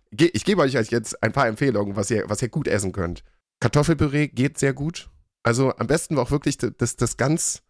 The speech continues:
Effe aus dem Supermarkt.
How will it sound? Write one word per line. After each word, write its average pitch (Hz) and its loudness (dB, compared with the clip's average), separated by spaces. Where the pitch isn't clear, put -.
Effe 160 2
aus 117 2
dem 117 0
Supermarkt. 160 2